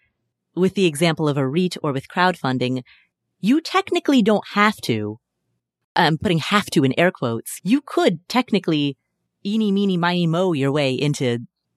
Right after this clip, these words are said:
those investments. It's just not a wise allocation of capital.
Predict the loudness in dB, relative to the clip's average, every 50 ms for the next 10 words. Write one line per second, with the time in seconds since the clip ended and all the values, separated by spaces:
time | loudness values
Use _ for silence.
0 | _ -6 -2 0 0 0 0 0 0 0 0 -2 -2 -4 -4 -4 -4 -4 -6 -8
1 | -10 _ _ _ _ _ _ _ _ _ _ _ _ _ _ _ _ _ _ _
2 | _ _ _ 0 0 0 0 0 0 0 0 0 0 2 2 2 2 0 0 0
3 | 2 2 2 2 2 2 2 2 2 0 0 2 0 -2 0 0 0 0 0 0
4 | -4 -4 -6 -6